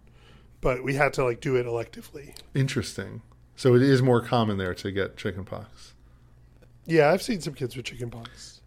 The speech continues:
Speaker 2: So anyway, he's home alone with the chicken pox, which makes me like it a little more.
Speaker 1: Also, like, his parents left him home alone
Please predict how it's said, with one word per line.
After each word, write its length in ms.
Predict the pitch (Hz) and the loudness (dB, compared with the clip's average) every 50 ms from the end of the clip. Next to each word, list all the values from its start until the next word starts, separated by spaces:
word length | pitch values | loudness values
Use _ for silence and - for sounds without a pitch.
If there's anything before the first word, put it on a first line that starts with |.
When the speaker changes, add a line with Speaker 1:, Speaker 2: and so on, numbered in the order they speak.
| - - | -4 0
Speaker 2:
So 100 | 170 233 | 6 8
anyway, 340 | 262 277 214 147 127 120 120 123 - - | 10 10 12 10 10 8 6 0 -10 -14
he's 240 | - - 180 175 143 | -2 0 2 2 4
home 140 | 160 170 170 | 4 4 6
alone 100 | 165 156 | 6 4
with 80 | 135 123 | 4 2
the 60 | 117 | -2
chicken 260 | - - 143 135 113 | 0 0 0 0 0
pox, 340 | - 101 95 101 - - - | -2 -2 -2 -2 -4 0 0
which 200 | 127 127 - - - - _ _ _ - _ _ _ _ - - - | 0 0 0 -8 -12 -20 _ _ _ -20 _ _ _ _ -20 -14 -6
makes 280 | 139 135 151 147 143 - | 2 2 2 2 4 2
me 60 | 143 | 4
like 220 | 123 123 123 123 117 | 6 6 6 6 4
it 80 | 101 | 0
a 40 | 101 | 0
little 240 | 98 98 95 90 90 | 0 -2 -4 -6 -6
more. 240 | 87 - - - - _ - - - - - _ _ _ - - - | -10 -12 -14 -18 -20 _ -20 -20 -20 -20 -20 _ _ _ -12 4 8
Speaker 1:
Also, 260 | 190 208 - 233 214 | 8 8 10 10 10
like, 140 | 185 160 - | 10 10 8
his 120 | 175 151 | 6 4
parents 340 | - - 175 180 185 175 - | 4 2 4 4 4 4 4
left 180 | 165 147 - - | 2 2 4 4
him 160 | 156 139 135 | 2 2 2
home 320 | 131 - 117 120 139 139 139 | -2 -4 2 4 4 6 6
alone 680 | 135 131 135 131 131 127 127 123 123 120 120 127 143 | 6 6 6 6 6 6 6 6 4 2 0 -6 -10